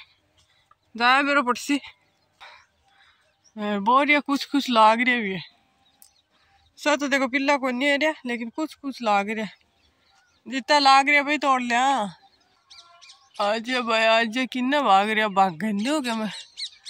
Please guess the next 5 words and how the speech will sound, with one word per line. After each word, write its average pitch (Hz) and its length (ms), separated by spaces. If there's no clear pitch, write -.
बोरियन 269 560
के 254 160
लाग 262 320
रहे 247 180
मेरा 233 440